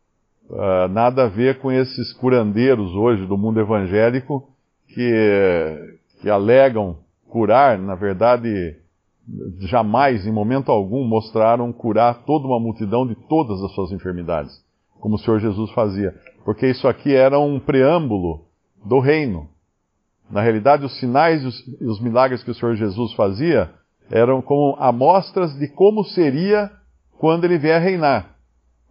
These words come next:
Porque quando ele vier reinar, as pessoas que habitarão no seu reino na terra serão pessoas num corpo natural, como esse que nós temos hoje.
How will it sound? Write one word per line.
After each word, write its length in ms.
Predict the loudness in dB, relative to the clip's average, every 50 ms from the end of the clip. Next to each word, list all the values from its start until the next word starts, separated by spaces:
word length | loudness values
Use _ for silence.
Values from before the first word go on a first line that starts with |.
| -6 -4
Porque 300 | -4 -4 0 -2 -2 -2
quando 240 | 0 -2 0 0
ele 120 | 2 0 0
vier 260 | 2 4 4 4 4
reinar, 640 | 2 0 0 0 0 2 2 2 2 4 2 2 2 0
as 120 | -2 -4
pessoas 580 | -4 -4 -4 -4 -4 -4 0 2 2 2 2 -2
que 140 | -6 -6 -2
habitarão 760 | 0 0 0 -2 -4 -2 0 2 2 4 4 2 2 0 -2
no 120 | -4 -8
seu 180 | -4 0 0 0
reino 240 | 0 0 -2 -2 -2
na 120 | -2 -4
terra 420 | -2 0 0 0 2 0 -2 -8 -10 _ _ _ _ _
serão 400 | _ -18 -4 -2 0 2 2 0
pessoas 600 | 2 0 0 0 0 -2 0 2 4 4 2 0 0
num 160 | -2 -2 -2
corpo 380 | 0 0 2 2 2 0 -2
natural, 480 | -2 -2 -2 -2 0 2 4 4 4 2
como 240 | 0 -4 -2 0 0
esse 180 | 0 0 -2
que 80 | -4 -6
nós 180 | -6 -6 -4 -4
temos 240 | -4 -4 -4 0
hoje. 300 | 2 2 2 2 0 -4